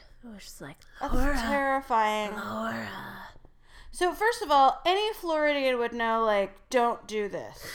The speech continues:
Speaker 1: <laughs>
Speaker 2: Because you, like, walking in it, so the, the, the grass is, like, waist high. When you're in a swampy area like that, it's not hard ground.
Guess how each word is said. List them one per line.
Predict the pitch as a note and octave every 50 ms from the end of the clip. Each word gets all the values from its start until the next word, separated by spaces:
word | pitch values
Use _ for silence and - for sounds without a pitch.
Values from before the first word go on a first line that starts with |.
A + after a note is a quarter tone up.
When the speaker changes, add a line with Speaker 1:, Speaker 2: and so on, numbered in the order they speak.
| - - -
Speaker 1:
<laughs> | - - - - - - - - - - - - - - - - - - - - - - - -
Speaker 2:
Because | - C4+ - - - - E4+ D#4+ D4+ C#4+ C4 B3 A#3 A3+ A3+ A3+ A#3 A3+ - - - - - - - - - - _ - - - _ _ - - - - - - - - - - - - - -
you, | - - C4 C4 C4+ - - - -
like, | A#3+ A#3+ A#3 A#3 - - -
walking | A#3 A#3+ B3 C4 C#4+ D#4+ D#4+ - D#4+ D#4+ D#4+ D#4+ D#4 - - - - - - -
in | - C4+ C4 B3+
it, | B3+ - - - -
so | - C#4+ C4
the, | A#3+ A#3+ A#3+ A#3+ - - - -
the, | - A#3+ A3+ G#3+ A3 G3+ C#3 - - -
the | G#3 G#3 A#3 A#3+ A3 G#3+ G#3 G3+ G3 - - - - - _ _ -
grass | - B3 B3+ B3 C4 C4 A#3+ A3 G3 F#3+ G3+ - - - -
is, | - A3 A3+ A3 -
like, | G#3+ G3 G3 G3+ F#3+ G3 - -
waist | G#3+ G3 G#3 G#3 G3+ A3 G#3+ - - -
high. | - G#3 E3+ D3+ C#3+ C#3+ C#3+ D3+ D#3+ F#3 G3+ G3 - - - - - - - - - - - - - - _ - - - - -
When | - A3 B3 A#3+ A#3
you're | A#3+ B3 B3 - -
in | C4 C#4 C#4+ C#4+ C#4+
a | - - A#3 A#3+
swampy | - - - - A3 A#3+ A#3 A3 A3 A#3 B3 B3+ B3+ A3+ - -
area | - G#3+ G#3+ A3 A3+ A3
like | G3+ F#3 F3+ F3+ - -
that, | F3 E3 E3+ E3+ E3+ - - - - -
it's | A#3 A3+ A#3 - -
not | F#3+ G3+ G3+ A3 A#3 A#3+ - - -
hard | - - A#3 G#3+ G#3 G3+ G3 G#3 -
ground. | - E3 D#3 D#3+ D3 B2+ A#2 - - - - - -